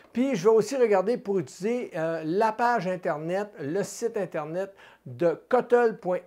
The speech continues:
X Y Z, site que j'ai découvert dernièrement qui est vraiment intéressant quand on possède un graveur laser. Alors, ça ouvre plein de possibilités quand on utilise ce type de produit. Alors, euh, la compagnie m'a écrit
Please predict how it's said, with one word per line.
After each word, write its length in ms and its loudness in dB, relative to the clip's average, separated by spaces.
X 260 -8
Y 300 -2
Z, 420 -4
site 360 -8
que 120 -6
j'ai 160 -8
découvert 500 -4
dernièrement 600 -2
qui 200 -8
est 80 -8
vraiment 440 -6
intéressant 640 -6
quand 220 0
on 80 -2
possède 500 -2
un 160 0
graveur 380 0
laser. 580 0
Alors, 280 -6
ça 200 -6
ouvre 240 -2
plein 220 2
de 60 -4
possibilités 800 2
quand 280 -2
on 120 -2
utilise 440 -6
ce 160 -10
type 280 -4
de 100 -2
produit. 580 -4
Alors, 460 0
euh, 260 2
la 140 2
compagnie 340 -2
m'a 180 2
écrit 460 -4